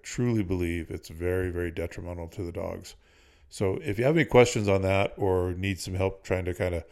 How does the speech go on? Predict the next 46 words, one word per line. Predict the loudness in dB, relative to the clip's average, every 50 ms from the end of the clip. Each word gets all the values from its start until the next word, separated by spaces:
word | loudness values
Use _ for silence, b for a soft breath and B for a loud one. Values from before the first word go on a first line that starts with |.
| B B B B B B
figure | -4 -2 0 2 4 2
out | 2
how | 2 2
to | 0 0
work | 0 -2 -2 -4 -6
through | -10 -12 -4 0 2 4 4
it | 4 2
if | 0 -2
it's | -4 -8 -10
a | -10
problem, | -8 -4 0 0 0 0 -2 -4 -8 -6
just | -6 -6 -2 -2
reach | -2 -2 0
out | 0 0 0 -2
to | -6
me. | -12 -12 -12 -14 b b b b b b b b b b
The | -2 4
best | 6 6 6 6 4
way | 4 4 6
to | 6 4 4 2
reach | 0 0 0 0 0 -2 -4
me | -4 -2 -2 -4 -4
is | -4 -2 -4 -4 -2
by | -2 -4 -4
email, | -2 -2 -2 -2 -2 -2 -2 -4 -6 -8 _ b b b b b b b b -6
and | -4 -4
that's, | -2 -4 -4 -6 -6 -6
uh, | -6 -6
Jeff | -6 -6 -2 0 0 0 0 -2
Meyer | -4 -2 0 0 0 0 -2
one | -2 -2 -2 -2 -2 -2 -4 -6 -12 -16 -20 -12 -6
at | -4 -4 -2
outlook | -2 -4 -4 -4 -6 -6 -6 -4
dot | -4 -4 -4 -6
com. | -6 -4 -2 -2 -2 -4 -6 -10 -16 -20 b b b b b b b b b b b b
Jeff | 0 0 0 2 2
Meyer | 0 2 2
one | 2 2 0
at | 2 2
outlook | 0 0 0 -2 -4 -2
dot | -2 -2 -2 -2
com. | -2 -2 0 0 -2 -2 0 0
I'll | 2
put | 2 2 2
that, | 4 6 6 4 4 0 -6 -4
uh, | -2 -2 0 0 -2